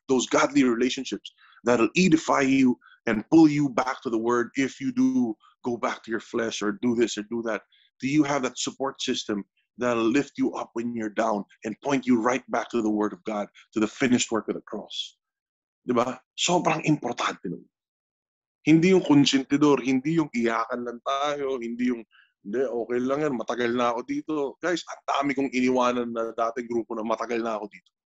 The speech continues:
People who I thought I'd spend the rest of my life with, and ganito, ganyan.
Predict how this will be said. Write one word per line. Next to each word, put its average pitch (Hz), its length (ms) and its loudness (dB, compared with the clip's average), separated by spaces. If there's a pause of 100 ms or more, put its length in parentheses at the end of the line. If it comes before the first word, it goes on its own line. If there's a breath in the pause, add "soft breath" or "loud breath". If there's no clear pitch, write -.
(840)
People 170 320 4
who 165 120 8
I 156 120 4
thought 156 280 0
I'd 135 200 0
spend 143 360 0
the 131 100 0
rest 175 260 0
of 165 80 -2
my 165 120 2
life 165 280 0
with, 165 320 -2
and 123 80 -10
ganito, 143 240 -6
ganyan. 147 320 -6